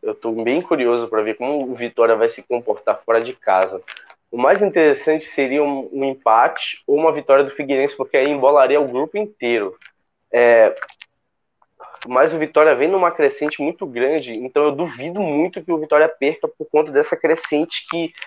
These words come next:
o psicológico do, do, do time do Vitória, ele tá muito, muito favorecido. E isso, é, isso ganha jogo. Eu vi o jogo do Borussia Dortmund, por exemplo, é, em que o,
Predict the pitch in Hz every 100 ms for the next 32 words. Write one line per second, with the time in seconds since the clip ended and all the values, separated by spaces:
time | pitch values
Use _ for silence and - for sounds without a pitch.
0 | - - _ 294 - 170 - 185 160 135
1 | 165 - - 101 90 - _ - 123 120
2 | 117 113 120 117 - - 190 151 117 -
3 | 123 123 107 131 143 131 156 - 131 -
4 | - 139 151 175 156 156 - 139 104 -
5 | 120 151 175 - 139 104 - _ _ _
6 | 117 127 127 123 120 117 113 110 107 107
7 | - - 143 - 185 180 - 135 143 131
8 | 147 196 175 143 143 95 85 - _ _
9 | _ 110 107 113 143 131 139 139 135 151
10 | 151 117 123 - 135 135 131 110 120 165
11 | 113 - _ _ _ _ _ 113 117 113
12 | 113 113 110 110 113 123 123 139 131